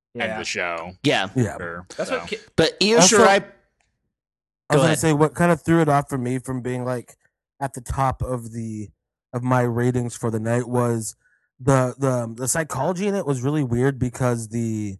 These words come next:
Speaker 4: baby faces always had the advantage.
Speaker 3: Mm-hmm.
Speaker 4: And so, it, I, I know they're trying something new because every War Games match literally is the heels have the advantage, and that's the gimmick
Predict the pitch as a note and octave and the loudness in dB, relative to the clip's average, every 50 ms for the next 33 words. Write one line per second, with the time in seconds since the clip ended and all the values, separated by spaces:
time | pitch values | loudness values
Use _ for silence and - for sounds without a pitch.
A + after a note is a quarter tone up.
0 | _ _ _ _ _ _ _ _ _ - D3+ D#3 F3 E3 D3 D#3+ D3+ C#3 C#3+ C3+ | _ _ _ _ _ _ _ _ _ -2 0 0 0 0 -2 -2 -2 -2 -2 -2
1 | B2+ B2+ C#3 C3+ A#2 - B2+ B2+ A2+ G#2+ G2 F#2 G2 - G#2 A2 G#2 - - _ | -2 -2 -2 -2 -2 -4 -6 -6 -6 -10 -14 -14 -16 -16 -16 -16 -16 -16 -20 _
2 | _ - - - _ _ _ _ _ _ - D#3+ D3+ E3 D3+ D3 C#3 C3+ C#3 - | _ -20 -20 -20 _ _ _ _ _ _ -2 0 2 2 2 0 0 -2 -4 -8
3 | _ - C#3+ C#3 - - D3+ - - _ _ - F#3 F3 - - E3+ F3 E3 - | _ -4 -4 -4 -2 -4 -6 -8 -12 _ _ -12 -12 -10 -8 -8 -8 -8 -6 -2
4 | - F#3 F#3 G3+ A3+ A#3+ A#3+ G3 D#3 C3 - D3 D3+ E3 E3 D3+ E3 D#3+ D3+ C3 | 2 2 4 4 4 4 2 0 0 -2 -4 -4 -4 -4 -4 -6 -6 -6 -6 -6
5 | C#3+ C3 B2 A2+ A2+ A#2+ C3+ B2+ C3 B2+ - C3 A#2+ G#2 - - _ _ _ _ | -6 -6 -6 -4 -4 -4 -2 -2 -4 -4 -4 -6 -6 -6 -8 -14 _ _ _ _
6 | _ _ _ _ _ - D3+ D#3 D3+ D#3+ D#3 D3 B2 A#2+ B2+ B2+ B2+ A#2+ C3+ C3 | _ _ _ _ _ -2 -2 0 0 0 -2 -2 0 0 0 0 0 -2 -4 -4
7 | B2+ A2+ A2+ B2 B2 A#2+ A#2+ - A2+ A#2+ B2 A#2 A#2+ A#2+ A#2+ A#2+ A#2+ A#2 A2+ A2+ | -4 -4 -4 -4 -6 -6 -6 -8 -6 -6 -4 -4 -2 -2 -2 -2 -2 -2 -4 -4
8 | G#2+ G2 - - _ _ _ - A#2+ A#2+ - - C#3+ D3 C#3 C3 - - B2+ B2 | -6 -8 -12 -16 _ _ _ -14 -12 -12 -8 -4 -2 -2 -2 -2 -4 -4 -4 -4
9 | A#2+ A#2+ A#2+ B2 A#2 G2+ G#2+ G#2+ G#2 A2+ A#2+ B2 A#2+ A2+ A2+ A2 G#2 G#2+ A2 - | -4 -2 -4 -4 -4 -4 -6 -8 -8 -8 -8 -8 -10 -10 -10 -8 -8 -8 -8 -10
10 | - - G#2 F#2+ - G2 G2+ A#2+ C3+ - | -12 -14 -16 -16 -18 -16 -16 -18 -18 -18